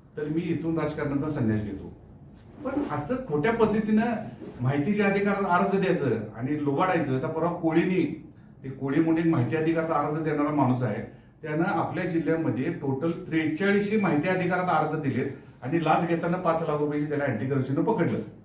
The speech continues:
मग ह्या लोक जी तक्रार करतात, माझी प्रशासनाला पण विनंती आहे, मी कलेक्टर असतील, कलेक्टर साहेब असतील,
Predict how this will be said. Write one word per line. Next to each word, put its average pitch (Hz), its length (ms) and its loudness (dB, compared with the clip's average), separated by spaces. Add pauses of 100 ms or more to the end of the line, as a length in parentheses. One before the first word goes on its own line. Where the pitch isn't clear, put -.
(500)
मग 156 80 -2
ह्या 170 280 4
लोक 220 280 6
जी 214 180 2
तक्रार 175 340 -2
करतात, 156 380 -2
माझी 156 200 -2
प्रशासनाला 202 600 2
पण 214 160 2
विनंती 175 340 4
आहे, 104 280 -4
मी 123 80 -2
कलेक्टर 143 360 -2
असतील, 147 460 -2
कलेक्टर 139 300 -2
साहेब 143 180 -4
असतील, 131 440 -2